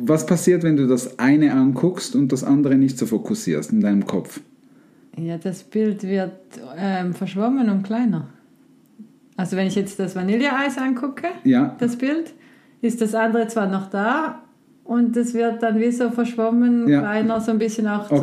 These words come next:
Speaker 2: zurückgestellt.
Speaker 1: Okay, und dann wechselst du wieder auf das Schokoladeneis und dann?
Speaker 2: Dann passiert's genau umgekehrt. Dann
Speaker 1: Mit dem
Speaker 2: kommt das
Speaker 1: Vanilleeis.
Speaker 2: Schokolade hervor und das Vanille geht so ein bisschen zurück
Speaker 1: Okay.
Speaker 2: und wird verschwommen.
Speaker 1: Jetzt meine Frage. Wie machst du es jetzt,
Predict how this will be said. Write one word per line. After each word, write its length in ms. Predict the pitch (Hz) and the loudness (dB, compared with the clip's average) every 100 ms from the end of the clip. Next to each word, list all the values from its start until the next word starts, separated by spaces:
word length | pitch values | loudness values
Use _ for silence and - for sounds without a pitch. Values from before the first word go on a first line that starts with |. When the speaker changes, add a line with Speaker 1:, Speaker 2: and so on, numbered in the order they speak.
| 214 | 2
Speaker 2:
zurückgestellt. 720 | 247 247 202 - 165 165 - - - - _ | 0 0 -4 -6 -8 -10 -20 -20 -20 -20 _
Speaker 1:
Okay, 480 | 123 - 127 139 208 - - | -4 2 2 4 2 -2 0
und 220 | 139 135 | 2 4
dann 160 | 156 160 | 4 4
wechselst 400 | 165 165 175 - | 2 2 0 2
du 80 | 156 | 4
wieder 240 | 156 143 | 4 2
auf 60 | 143 | 0
das 80 | - | 0
Schokoladeneis 720 | 147 123 123 127 156 160 170 | 0 2 2 4 2 2 2
und 140 | 143 | 2
dann? 380 | 123 131 196 226 | 2 4 2 0
Speaker 2:
Dann 240 | - 196 196 | -2 -2 0
passiert's 420 | 220 220 226 220 | -2 0 -2 -2
genau 260 | 214 214 220 | -4 0 0
umgekehrt. 500 | 214 196 - 156 180 | 0 -2 -4 -6 2
Dann 80 | |
Speaker 1:
Mit 120 | 147 143 | 2 4
dem 120 | 143 | 4
Speaker 2:
kommt 140 | 139 | 6
das 100 | 131 | 4
Speaker 1:
Vanilleeis. 320 | 110 - 196 196 | 4 0 0 0
Speaker 2:
Schokolade 540 | 196 202 190 196 214 | -2 -2 0 0 0
hervor 540 | 254 262 262 277 277 285 | 0 0 -2 -2 -2 0
und 140 | 247 | 0
das 100 | 247 | 0
Vanille 420 | 226 220 226 233 240 | 0 0 0 0 0
geht 180 | 226 220 | -2 -2
so 80 | |
ein 60 | 214 | -2
bisschen 340 | 214 208 208 | 0 -2 -2
zurück 300 | 196 202 226 | -2 -2 0
Speaker 1:
Okay. 380 | 262 - - 262 - 294 | 0 -2 -8 -10 -10 -4
Speaker 2:
und 220 | 220 208 | 0 0
wird 200 | 208 202 | -2 -4
verschwommen. 140 | 202 | 0
Speaker 1:
Jetzt 200 | 147 170 | 0 2
meine 240 | 165 156 147 | 2 4 0
Frage. 480 | - 92 64 58 - _ _ _ _ | -2 -4 -4 -8 -12 _ _ _ _
Wie 300 | - 117 165 | -16 -2 2
machst 420 | 180 160 160 - - | 4 2 0 -4 0
du 80 | |
es 220 | 156 147 117 | 0 0 0
jetzt, 640 | 113 151 - - - | 2 0 -2 -12 -16